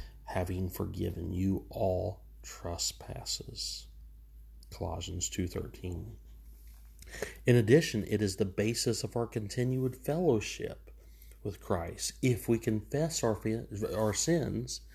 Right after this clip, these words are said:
he is faithful and just to forgive us our sins. Did you hear that? He is just to forgive. Why? Because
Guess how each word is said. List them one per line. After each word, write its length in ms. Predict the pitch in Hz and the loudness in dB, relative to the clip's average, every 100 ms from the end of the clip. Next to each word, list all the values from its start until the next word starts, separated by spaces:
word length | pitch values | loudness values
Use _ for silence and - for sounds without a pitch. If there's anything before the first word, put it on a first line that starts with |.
| - - - - - | -20 -18 -16 -16 -2
he 240 | - 123 | 4 8
is 160 | 113 - | 6 4
faithful 540 | - 143 143 135 127 | 4 4 2 2 2
and 100 | 120 | 4
just 380 | 113 131 127 - | 4 2 0 0
to 80 | 123 | 0
forgive 560 | - 113 107 120 170 | 2 0 2 2 2
us 160 | 123 - | 0 -4
our 100 | 101 | -6
sins. 380 | - 90 90 107 | -4 -4 -4 -4
Did 240 | 123 127 | -4 -4
you 100 | 190 | -6
hear 220 | 190 202 | -4 -6
that? 320 | 139 - - - - - - - | -6 -6 -8 -12 -18 -20 -20 -12
He 220 | - 120 | -2 2
is 140 | 110 110 | 2 0
just 800 | 107 - 95 92 - - - - - - - | 0 2 2 -2 -4 -4 -4 -14 -18 -18 -6
to 120 | 107 | -4
forgive. 800 | - 95 90 - - - - - - - - - - - - 131 | -2 -2 -2 -4 -4 -8 -12 -14 -18 -20 -20 -20 -20 -20 -12 -2
Why? 520 | 117 107 - - - - - - - - - - - - - - | -2 -2 -8 -12 -14 -18 -20 -20 -20 -20 -20 -20 -20 -20 -18 -2
Because 1040 | 104 98 - 120 123 113 104 98 - - | 0 0 0 2 4 4 2 0 -2 -4